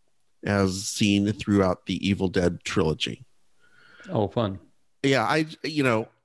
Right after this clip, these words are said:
Speaker 1: I just love this idea of this, of them inserting this book from noted racist H P Lovecraft's, um, world into their world, and it kinda conter-, continues this tradition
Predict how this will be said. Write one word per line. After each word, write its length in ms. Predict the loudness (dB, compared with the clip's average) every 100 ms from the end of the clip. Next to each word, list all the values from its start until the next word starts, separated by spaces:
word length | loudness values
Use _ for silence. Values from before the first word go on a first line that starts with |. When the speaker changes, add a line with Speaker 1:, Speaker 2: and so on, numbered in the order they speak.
| _ _ -2
Speaker 1:
I 80 | 0
just 240 | 0 0
love 180 | -2 0
this 160 | 0 2
idea 400 | 2 2 2 2
of 180 | 0 -2
this, 280 | -4 -6 -14 _ _ _ _ _ _ _ _ _ -2
of 200 | -2 0
them 220 | 0 0
inserting 800 | 0 -4 -4 0 2 4 2 0
this 200 | -2 -4
book 420 | -4 -2 -2 -4
from 380 | -4 0 2 2
noted 340 | 4 4 4 2
racist 500 | 0 2 0 -2 -2
H 220 | -4 -2
P 100 | -2
Lovecraft's, 920 | 0 0 0 0 0 0 -2 -8 -8 -14 _ _ _ _ _ -4
um, 560 | -2 -2 -4 -8 -10 -16 _ _ _ _ _ _ -8
world 720 | 0 2 4 2 0 -4 -10 -20 _ _ _ _ -2
into 280 | 0 0
their 240 | 2 2 4
world, 400 | 4 4 4 2
and 140 | 0
it 60 | 0
kinda 200 | 0 0
conter-, 480 | -2 -2 0 0 0
continues 640 | -4 -2 2 4 2 -2
this 220 | -6 -6
tradition 680 | -4 -2 0 0 0 -2